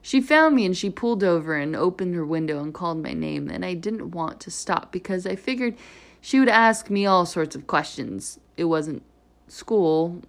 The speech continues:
I wasn't, it wasn't school. We weren't in class, and I didn't have to explain to her or to anyone. So I trudged on, pretending not to notice her. But then she honked her horn and leaned over and said,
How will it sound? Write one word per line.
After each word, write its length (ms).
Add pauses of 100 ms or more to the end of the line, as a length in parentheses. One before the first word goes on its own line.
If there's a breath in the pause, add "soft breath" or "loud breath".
(180)
I 360
wasn't, 480
it 120
wasn't 360
school. 340
We 160
weren't 300
in 120
class, 400
and 120
I 80
didn't 300
have 240
to 80
explain 520 (340)
to 120
her 300
or 80
to 140
anyone. 440 (440 soft breath)
So 200
I 100
trudged 440
on, 220
pretending 440
not 220
to 100
notice 360
her. 180 (1900 soft breath)
But 120
then 200
she 180
honked 440
her 120
horn 380
and 160
leaned 260
over 220
and 180
said, 260